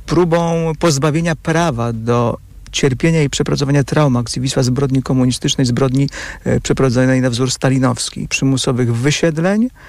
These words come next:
które w świetle prawa międzynarodowego są zbrodnią przeciwko ludzkości, i zbrodni komunistycznej w rozumieniu ustawy o Instytucie Pamięci Narodowej. To uzasadnienie, które widnieje na stronie centrali, jest sygnowane przez Główną Komisję Ścigania, przypomina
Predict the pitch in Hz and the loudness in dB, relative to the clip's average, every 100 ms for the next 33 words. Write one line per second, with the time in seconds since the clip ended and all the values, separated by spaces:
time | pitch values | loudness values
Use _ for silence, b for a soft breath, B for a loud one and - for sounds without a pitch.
0 | B B B - 143 135 - 147 139 131 | B B B -2 0 0 -2 -2 -2 0
1 | 131 131 131 123 127 127 127 123 120 - | 0 2 2 0 0 0 0 -2 -2 -2
2 | 127 120 123 117 - - - - 120 113 | 0 0 0 0 -2 -4 -6 -4 -2 -2
3 | - 127 135 - 226 240 - B B B | 0 0 0 -2 0 0 -2 B B B
4 | B - 180 147 139 156 156 151 - 143 | B -2 0 0 2 2 2 0 0 0
5 | 131 - 139 135 117 117 123 120 120 123 | 0 -2 0 2 0 0 0 0 0 0
6 | 131 131 120 120 135 120 123 - - 123 | 0 0 0 -2 -4 0 -2 -2 -4 -2
7 | 123 120 - 107 110 110 65 - - - | 0 0 -2 -4 -4 -4 -6 -8 -12 -14
8 | - - - - 160 147 147 123 156 139 | -20 -6 -2 2 2 2 0 0 2 0
9 | 127 - 135 127 127 123 143 135 123 120 | -2 -4 -2 0 0 0 2 2 2 0
10 | 139 127 123 135 123 135 127 117 101 123 | 0 0 0 0 0 0 0 0 -2 -2
11 | - - 117 123 123 120 120 117 117 117 | -2 0 0 2 0 0 -2 0 0 2
12 | 120 117 113 - 117 95 107 - 220 - | 0 0 -2 0 0 2 0 0 -2 -6
13 | - - 143 156 151 185 156 151 143 | -8 -4 0 2 2 2 2 0 -4